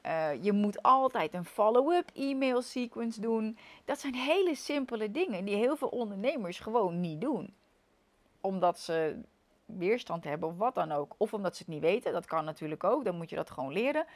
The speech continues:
Maar heel veel ondernemers die weten wel dat het moet en dan doen ze het niet, want ze vinden er wat van. En alles wat je vindt rondom marketing is echt ego gedreven.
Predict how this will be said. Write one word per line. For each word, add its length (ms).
Maar 120
heel 260
veel 100
ondernemers 520
die 140
weten 340
wel 180
dat 140
het 120
moet 240
en 100
dan 180
doen 220
ze 140
het 160
niet, 280
want 400
ze 120
vinden 340
er 120
wat 180
van. 200
En 180
alles 420
wat 260
je 80
vindt 800
rondom 640
marketing 880
is 220
echt 360
ego 400
gedreven. 720